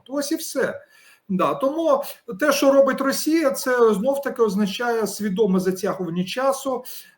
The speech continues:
е, неготовність до, е, конструктивних реальних дискусій. Е, тому це продовження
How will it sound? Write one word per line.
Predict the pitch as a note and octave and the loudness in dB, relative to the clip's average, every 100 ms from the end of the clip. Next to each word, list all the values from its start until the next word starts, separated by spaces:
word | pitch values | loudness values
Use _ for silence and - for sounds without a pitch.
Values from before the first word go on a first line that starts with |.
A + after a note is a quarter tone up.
| - | 0
е, | F#3+ F#3+ G3 | 4 4 4
неготовність | A#3 G#3+ A#3 C4 B3 G3+ F#3+ E3 | 4 4 0 -2 0 2 0 -2
до, | F3+ G#3+ G3+ F3+ | 0 2 4 2
е, | F#3 G3+ F#3 G#3 | 2 0 0 2
конструктивних | G#3+ F#3+ A3+ A3 - A#3+ G#3 G3 F#3 | 0 0 -6 -6 -8 -6 -4 -4 -4
реальних | G3 F#3+ F3+ E3+ D#3 | -2 0 -2 -4 -6
дискусій. | D#3+ F#3+ - C#4+ C#4 - B3+ A3+ _ - _ _ G3+ | -6 -6 -4 -4 -4 -6 -8 -10 _ -20 _ _ -2
Е, | G3+ | -2
тому | G3 C#4+ F4+ F4+ D4 | -2 -4 -2 0 -2
це | - F4+ | -2 0
продовження | F4 C#4 F#4 B3 C4+ C4+ B3 B3+ G3 | 0 0 0 0 -4 -2 0 2 0